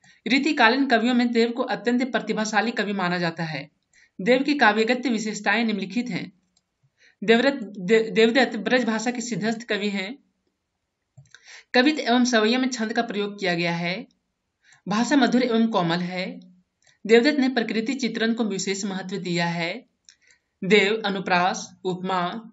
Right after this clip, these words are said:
रूपक आदि अलंकारों का सहज स्वाभाविक प्रयोग करते हैं।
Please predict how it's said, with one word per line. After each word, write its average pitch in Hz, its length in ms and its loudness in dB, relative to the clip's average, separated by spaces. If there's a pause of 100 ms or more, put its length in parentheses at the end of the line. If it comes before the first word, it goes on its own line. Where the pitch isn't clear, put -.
रूपक 220 300 0
आदि 196 240 2
अलंकारों 190 500 -2
का 220 80 -4
सहज 185 400 -6
स्वाभाविक 175 480 -4
प्रयोग 180 240 -4
करते 170 240 -6
हैं। 175 400 -6